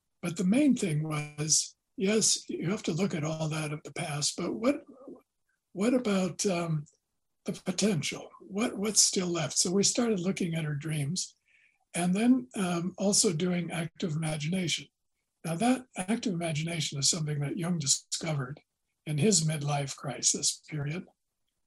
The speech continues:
um, and c-, creating the Red Book, um, following what he called the spirit of the depths, not the spirit of the times. Uh, so you kind of leave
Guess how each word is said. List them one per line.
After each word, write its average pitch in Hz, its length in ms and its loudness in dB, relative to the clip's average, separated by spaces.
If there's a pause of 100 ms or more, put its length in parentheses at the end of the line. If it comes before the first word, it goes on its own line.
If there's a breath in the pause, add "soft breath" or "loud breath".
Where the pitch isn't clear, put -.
(220)
um, 151 400 -2
and 147 240 -2 (800)
c-, - 280 -8
creating 151 500 -4
the 143 80 -6
Red 165 260 -4
Book, 135 220 -8 (680)
um, 156 420 -2 (540)
following 202 520 4
what 170 120 -2
he 160 80 -2
called 160 320 -2
the 156 200 -8
spirit 190 520 2
of 156 100 -4
the 147 100 -4
depths, - 680 -2 (160)
not 170 180 -2
the - 80 -4
spirit 180 360 2
of 160 60 -4
the 156 100 -6
times. - 720 -2 (380)
Uh, 156 220 -2
so 175 220 4
you 170 160 2
kind 226 260 0
of 220 140 -2
leave 180 500 6